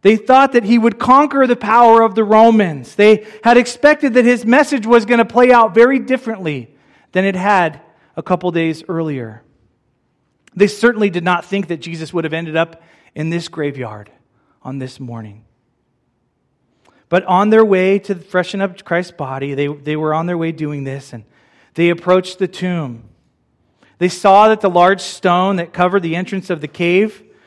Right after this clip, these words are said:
where Jesus would, was buried had been rolled away. And I'm sure in that moment, these women probably thought that a grave robber had sacked the tomb.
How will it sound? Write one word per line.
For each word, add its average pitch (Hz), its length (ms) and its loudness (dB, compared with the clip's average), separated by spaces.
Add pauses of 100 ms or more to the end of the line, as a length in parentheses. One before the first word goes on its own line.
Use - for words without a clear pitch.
(100)
where 175 160 -2
Jesus 190 400 -8
would, 156 240 -8
was 165 260 -4
buried 170 300 -2
had 175 160 -6
been 165 160 -8
rolled 175 500 -2 (460)
away. 127 520 -8 (800)
And 175 100 -2
I'm 190 80 -2
sure 233 320 2
in 233 80 4
that 214 220 2
moment, 220 320 2
these 202 180 -6
women 208 300 0
probably 208 400 2
thought 196 320 0
that 180 100 -2
a 170 60 -4
grave 175 420 -2
robber 160 500 0 (460)
had 180 180 -6
sacked 180 540 -2
the 180 100 -4
tomb. 156 540 -8